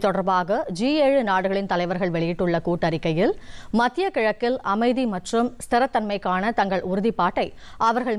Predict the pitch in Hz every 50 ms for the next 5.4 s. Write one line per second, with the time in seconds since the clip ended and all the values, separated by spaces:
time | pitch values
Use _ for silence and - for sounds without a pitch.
0 | 214 226 285 320 294 262 233 - 175 175 175 175 165 165 160 156 - 165 156 160
1 | 175 196 214 196 165 - - - - - - - - - - 190 202 208 208 214
2 | 247 330 381 - - - - 254 277 262 - 349 370 359 330 - 285 247 247 226
3 | - 208 196 - 269 277 277 - 277 - 240 233 233 214 185 196 202 220 202 202
4 | 190 196 190 190 - 180 175 190 180 165 262 311 - 175 175 175 156 151 - 160
5 | 156 156 - 240 226 190 - -